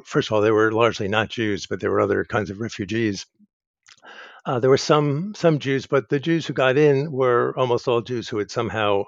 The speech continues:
uh, snuck in, uh, and, uh, got to remain there. At one point, as I document in my book, from these newly open archives, the Pope,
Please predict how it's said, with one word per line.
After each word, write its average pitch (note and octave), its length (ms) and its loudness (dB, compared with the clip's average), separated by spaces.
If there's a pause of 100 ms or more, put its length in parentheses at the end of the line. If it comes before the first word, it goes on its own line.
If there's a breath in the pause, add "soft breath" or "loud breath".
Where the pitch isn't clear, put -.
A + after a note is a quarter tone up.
(120)
uh, G#2 100 -4
snuck - 420 -4
in, G2 240 -6 (640)
uh, G#2 340 -2
and, G#2+ 580 -4
uh, A2 320 -2 (400)
got A#2+ 220 -2
to - 100 -6
remain B2 300 0
there. A2+ 220 2
At A2+ 80 0
one B2 200 0
point, A2+ 240 -4
as G#2 120 -4
I G#2 100 -6
document A2+ 380 -2
in A2 80 -6
my G#2 100 0
book, G#2 280 2 (100)
from G#2+ 340 -6
these G#2 180 -6
newly G#2+ 200 0
open G#2 220 0
archives, G#2+ 580 0
the G#2 100 -8
Pope, G#2+ 380 -4